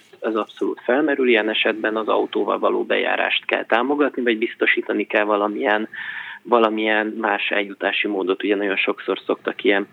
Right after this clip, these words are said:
külön buszokat indítani ezek a munkáltatók. Tehát ez teljesen független a home office-tól. Ugye a home office az ebben annyiban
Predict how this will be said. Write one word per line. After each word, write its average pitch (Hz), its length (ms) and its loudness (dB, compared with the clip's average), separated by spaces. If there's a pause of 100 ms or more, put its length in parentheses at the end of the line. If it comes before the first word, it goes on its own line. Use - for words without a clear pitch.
(260)
külön 104 320 4
buszokat - 460 -4
indítani 95 540 -2
ezek - 260 -4
a 90 220 0
munkáltatók. - 800 -6 (2000)
Tehát 117 240 2
ez 165 280 6 (120)
teljesen 139 600 6
független 113 720 -2
a 107 440 4
home 107 300 -2
office-tól. - 500 0
Ugye 135 140 4
a 107 40 2
home 170 220 6
office 160 380 4
az 131 80 0
ebben 143 260 4
annyiban 135 580 4